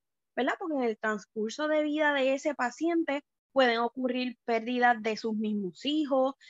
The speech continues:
de sus hermanos, de, de familiares a los que quieren mucho. Algunos de estas personas son, de esta,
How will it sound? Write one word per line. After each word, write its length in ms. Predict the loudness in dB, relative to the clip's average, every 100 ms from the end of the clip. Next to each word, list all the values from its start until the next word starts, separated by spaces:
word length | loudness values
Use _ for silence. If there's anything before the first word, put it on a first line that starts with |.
| _
de 120 | -6
sus 200 | -4 -6 -6
hermanos, 840 | -6 -6 -2 0 2 0 0 -2
de, 300 | -2 -4 -6 -6
de 180 | -6 -4
familiares 540 | -4 -2 -2 0 0
a 80 | -2
los 100 | -2
que 140 | -6
quieren 320 | -2 -2 0
mucho. 480 | -2 -4 -4 -10 -18 _ _ _ -20 _ _ 2
Algunos 500 | 2 2 0 2 4
de 200 | 4 4
estas 260 | 0 -4
personas 840 | 2 0 2 2 4 4 2 0 -6
son, 640 | -12 -2 2 4 4 0 -4 _ 0
de 220 | 4 4
esta, 680 | 4 6 8 8 6 4